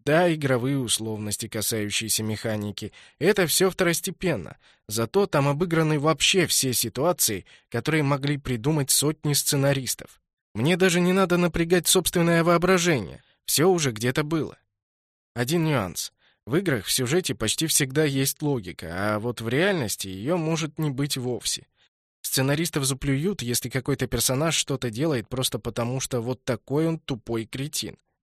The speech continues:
А в реальности таким тупым кретином может быть хоть сам император. Конечно, он при этом не удержит надолго в руках реальную власть.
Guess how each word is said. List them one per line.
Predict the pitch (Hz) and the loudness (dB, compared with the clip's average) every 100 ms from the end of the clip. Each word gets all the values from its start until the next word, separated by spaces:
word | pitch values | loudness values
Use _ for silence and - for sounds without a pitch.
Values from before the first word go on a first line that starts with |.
| _ _ | _ _
А | 120 120 110 | -2 0 2
в | |
реальности | 113 165 170 127 - | 2 2 2 0 -4
таким | 107 110 143 139 | -6 -4 -2 -2
тупым | 131 113 131 | -2 -2 -2
кретином | - 117 - 143 127 | -2 -4 -2 0 0
может | 117 123 123 | 0 -2 -2
быть | 110 120 | -4 -6
хоть | - 123 | -4 -2
сам | - 131 127 | 0 0 0
император. | 143 127 143 170 151 - - _ _ _ _ _ - | -2 -4 0 2 2 -2 -16 _ _ _ _ _ -4
Конечно, | 127 175 185 151 | -2 2 2 2
он | 151 | 0
при | 139 156 | 2 0
этом | 151 147 | 2 2
не | 151 | 2
удержит | 147 196 226 123 - | 0 0 -2 -2 -2
надолго | 127 131 127 113 | -2 -2 -2 -2
в | 110 | -4
руках | 113 127 101 | -2 -2 0
реальную | 120 123 113 110 113 | 0 0 0 -2 -4
власть. | 127 113 - | -4 -6 -10